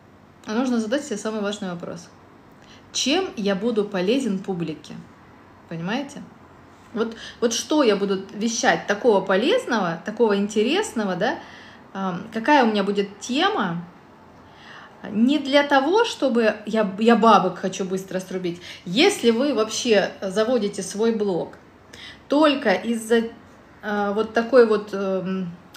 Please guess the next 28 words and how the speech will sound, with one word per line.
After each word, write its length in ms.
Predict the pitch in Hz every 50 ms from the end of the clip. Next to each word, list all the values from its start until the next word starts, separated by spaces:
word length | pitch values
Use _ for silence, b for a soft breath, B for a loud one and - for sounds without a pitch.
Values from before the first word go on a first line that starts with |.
| - -
мысли 560 | 208 220 233 262 262 233 220 226 - 196 185
в 120 | 175 185
голове, 420 | 185 196 196 202 202 196 202 185 165
да, 220 | 160 208 269 320
что 180 | - - - 190
я 180 | 190 196 208
хочу 320 | 202 - 190 185 - - 196
денег, 520 | 180 180 208 262 349 440 440 320 196 196 - - - - - - - - - B B B B B B B B -
по-, 220 | 214 202 185 196 -
поэтому 460 | 226 214 214 208 196 202 196 185 185
я 160 | 180 180 175 175
вот, 220 | 180 175 - -
вот 160 | - 196 175
это 180 | 190 185 185 175
все 220 | 175 - - 185
заведу 440 | 175 180 190 190 208 208 190 185 185
сейчас, 440 | 180 - - - - - 165 156 151 165 175
да, 180 | 190 240 330 - - - - - - - - - - - - B B B B B B B B B B B B
я 120 | 202 226
сразу 420 | 226 226 - 262 285 320 339 311 294
вам 140 | 269 247 226
могу 140 | 220 220
сказать, 300 | 214 214 - 208 190 190
что 240 | 190 - - - 214
вы 260 | 214 226 262 285 262 -
очень 360 | 208 247 247 - - 202 190
быстро 320 | 190 233 233 - - 208
сольетесь. 800 | 202 202 - 208 196 190 180 175 165 156 156 - 156 165 - -